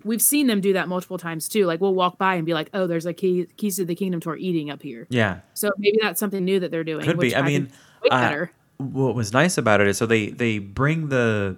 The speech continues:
Speaker 2: toppings bar into the room, at least they did for us. So you don't have to leave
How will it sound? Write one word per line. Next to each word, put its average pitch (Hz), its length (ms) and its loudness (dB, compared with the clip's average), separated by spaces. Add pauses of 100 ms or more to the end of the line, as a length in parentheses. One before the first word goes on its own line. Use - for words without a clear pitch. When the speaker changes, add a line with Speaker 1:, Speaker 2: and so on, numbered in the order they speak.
Speaker 2:
toppings 131 500 -2
bar 104 200 2
into 135 280 -4
the 113 140 -4
room, 104 500 0
at 120 80 -2
least 104 160 -4
they 110 100 0
did 98 160 2
for 104 200 0
us. 90 360 -2 (360)
So - 120 -2
you 120 140 4
don't 113 120 0
have 117 260 2
to 104 100 0
leave 101 540 -2